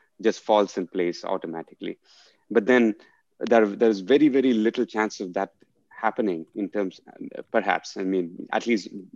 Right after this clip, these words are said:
just going by what we know so far, in the very, very little chance of that happening. But more often than not,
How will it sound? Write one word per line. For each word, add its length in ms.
just 240
going 300
by 140
what 260
we 200
know 380
so 240
far, 300
in 100
the 120
very, 260
very 220
little 260
chance 260
of 80
that 160
happening. 360
But 120
more 200
often 340
than 160
not, 260